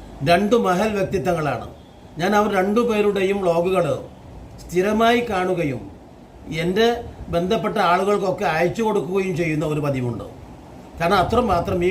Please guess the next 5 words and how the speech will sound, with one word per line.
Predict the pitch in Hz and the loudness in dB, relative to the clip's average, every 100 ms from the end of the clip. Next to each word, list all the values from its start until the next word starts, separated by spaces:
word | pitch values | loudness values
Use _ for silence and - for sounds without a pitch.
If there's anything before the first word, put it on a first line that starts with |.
| 180 | 0
കാലഘട്ടത്തിൽ | 160 160 185 - 160 165 196 226 - - - - - - 151 | -2 0 0 0 -2 -2 -4 -4 -10 -18 -20 -20 -16 -4 2
ഒഴുക്കിനോടൊപ്പം | 175 185 226 226 214 185 226 208 | 2 2 2 2 2 2 0 -2
പോവാതെ | 170 147 139 135 151 185 - - - - - 151 | 0 0 0 -2 -4 -6 -10 -20 -20 -20 -6 -2
ഒഴുക്കിനെതിരെ | 175 190 202 214 180 190 233 226 | 0 0 0 2 2 4 4 4
നീന്തി | 185 156 143 | 0 0 -2